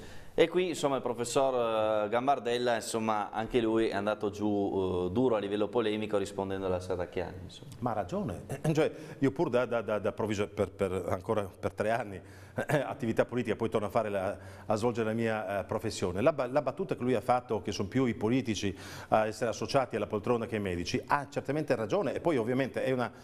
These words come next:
Speaker 2: risposta a quella battuta provocatoria, questa sì, da parte della Presidente Serracchiani e dell'assessore Telesca,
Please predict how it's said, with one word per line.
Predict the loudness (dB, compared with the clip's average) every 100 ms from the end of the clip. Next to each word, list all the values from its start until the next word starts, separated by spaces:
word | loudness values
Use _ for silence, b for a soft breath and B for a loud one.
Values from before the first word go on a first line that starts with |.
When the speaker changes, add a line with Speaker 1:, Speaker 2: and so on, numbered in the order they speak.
| B B
Speaker 2:
risposta | 0 0 2 4 4 4 2 2 0
a | -4 -4
quella | -2 -2
battuta | -2 -4 -2 -2
provocatoria, | -2 -2 -2 -2 0 -2 -2
questa | -4 -4
sì, | 0 0 0 B B
da | 2 4
parte | 4 0 -2
della | -4 -4
Presidente | -4 -4 -2 -2
Serracchiani | -2 0 0 0 -2
e |
dell'assessore | -4 -4 -2 0
Telesca, | 0 0 0 2 0